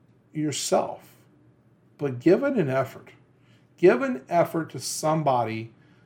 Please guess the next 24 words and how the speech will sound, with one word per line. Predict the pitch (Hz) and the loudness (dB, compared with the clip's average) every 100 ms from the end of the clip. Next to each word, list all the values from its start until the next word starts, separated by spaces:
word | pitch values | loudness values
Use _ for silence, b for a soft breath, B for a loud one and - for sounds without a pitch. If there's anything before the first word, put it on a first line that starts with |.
| b | b
just | - 143 - | -10 -8 -4
because | 165 - 147 131 | -4 -2 -2 -2
you | 127 | -4
want | 120 107 - | -4 -6 -8
to. | - | -18
Do | 101 101 151 170 | -18 -2 0 0
something | - - 160 151 151 139 | -2 -4 -2 -2 -4 -6
kind | - 147 147 135 120 | -8 -4 -2 -2 -4
because | 120 117 - 123 110 | -6 -8 -6 -6 -6
you | 107 | -10
can. | 101 - 110 95 | -16 -18 -18 -18
It | - _ _ _ _ _ _ | -20 _ _ _ _ _ _
doesn't | - 131 156 | -8 -6 -6
have | 156 | -6
to | |
be | - 165 | -2 -2
money. | 139 139 131 - - _ - b b b b b - | -2 -4 -8 -14 -20 _ -20 b b b b b -12
It | 127 | -6
doesn't | 139 143 165 | -2 -2 -4
have | 131 147 | -8 -8
to | 131 | -6
be | 147 | -6
something | 127 143 131 131 127 110 | -4 -6 -6 -6 -6 -6
large. | 117 123 131 127 127 - | -2 0 2 2 -2 -8